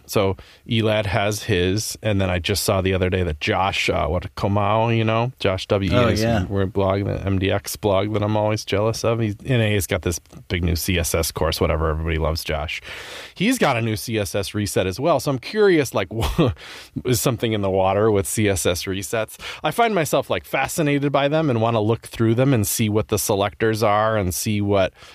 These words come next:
Speaker 1: what they're doing to reset things just out of a general interest in C S S. But not, I don't come at from a strong desire of, like, "Man, I can't wait to use that whole hog," or,
Speaker 2: Mm-hmm.
Speaker 1: like,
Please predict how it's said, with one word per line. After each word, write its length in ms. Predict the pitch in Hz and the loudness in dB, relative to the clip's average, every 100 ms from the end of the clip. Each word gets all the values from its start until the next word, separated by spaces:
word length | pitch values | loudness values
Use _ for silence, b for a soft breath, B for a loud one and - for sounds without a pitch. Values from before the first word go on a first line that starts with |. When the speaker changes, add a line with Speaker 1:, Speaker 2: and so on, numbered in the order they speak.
| B | B
Speaker 1:
what 180 | 104 - | 0 2
they're 140 | 98 | 2
doing 480 | 82 101 101 107 107 | 2 2 4 4 2
to 140 | - | 2
reset 460 | 95 101 - 101 - | 0 0 0 0 -2
things 520 | - 107 120 131 - | -2 0 2 0 -2
just 240 | - 107 - | -2 0 2
out 140 | 95 | 2
of 320 | 87 82 - - | 2 0 -6 -10
a 140 | - 123 | -2 0
general 580 | 95 90 107 101 107 90 | 0 0 2 2 2 2
interest 520 | 98 - 117 113 110 | 0 0 -2 -2 -2
in 100 | 95 | -2
C 200 | - 95 | 0 0
S 200 | 92 98 | 0 0
S. 340 | 95 123 - B B B - | -2 -2 -8 B B B 0
But 200 | 165 147 | 0 2
not, 420 | 170 196 247 233 | 2 2 0 0
I 100 | 139 | -2
don't 240 | 139 220 311 | 0 0 0
come 160 | 175 | 0
at 120 | 143 - | 0 0
from 180 | 131 | 0
a 60 | 113 | 0
strong 360 | - 131 120 113 | 0 0 2 2
desire 400 | 104 110 110 101 | 2 2 4 2
of, 140 | 90 | 2
like, 240 | 82 78 | -2 0
"Man, 260 | 85 101 95 | 0 0 0
I 100 | 78 | -2
can't 280 | - 101 92 | -2 -4 -2
wait 200 | 101 - | -2 0
to 280 | 95 80 87 b b b b b _ | 0 2 -2 b b b b b _
use 500 | 82 85 113 113 90 | -2 2 4 4 2
that 380 | 107 107 78 - _ _ _ _ _ | 0 0 -2 -6 _ _ _ _ _
whole 300 | - 107 90 | -4 0 0
hog," 480 | 78 80 78 80 85 - - _ _ _ _ | 0 0 0 -2 -6 -14 -20 _ _ _ _
or, 220 | 87 85 | 0 4
Speaker 2:
Mm-hmm. 100 | 131 127 120 120 | 4 4 2 2
Speaker 1:
like, 100 | 127 | -2